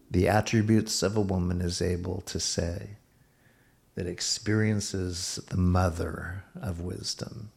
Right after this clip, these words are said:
It's not simply a generic term. It's implying that somehow there is a fruitfulness, there is a quality in what experience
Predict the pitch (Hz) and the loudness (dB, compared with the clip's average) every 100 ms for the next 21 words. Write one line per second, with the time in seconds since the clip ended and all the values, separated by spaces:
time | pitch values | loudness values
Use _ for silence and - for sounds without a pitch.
0 | _ _ _ _ _ _ _ - - _ | _ _ _ _ _ _ _ -20 -20 _
1 | - - - - 123 120 - 123 110 117 | -20 -14 -6 2 4 4 4 4 6 6
2 | 110 95 101 95 92 98 - - - 120 | 6 6 6 6 6 2 -2 -6 0 2
3 | 90 87 - 113 127 _ _ _ _ - | 2 0 -6 -10 -14 _ _ _ _ -2
4 | 95 - 101 92 107 110 117 101 - - | 0 4 2 4 4 6 6 4 0 -2
5 | - 147 139 104 82 90 95 98 _ _ | 2 4 4 4 2 0 -4 -8 _ _
6 | _ _ _ _ 98 104 104 101 95 90 | _ _ _ _ 2 6 6 6 4 2
7 | 95 107 - _ _ _ _ _ - - | 2 -4 -10 _ _ _ _ _ -2 6
8 | 139 147 - 135 101 90 104 - - - | 6 6 4 6 6 4 2 -2 -4 -6
9 | - - _ _ _ _ - 95 104 104 | -10 -20 _ _ _ _ 0 6 6 6
10 | 104 98 95 - - 117 117 127 110 - | 6 4 2 2 2 6 6 6 4 2
11 | 87 82 90 92 _ _ _ _ _ - | -2 -2 -4 -6 _ _ _ _ _ -14
12 | - 98 95 98 95 - - - 98 110 | -2 0 4 4 4 0 -4 -2 2 4
13 | 110 104 - - | 6 2 0 -6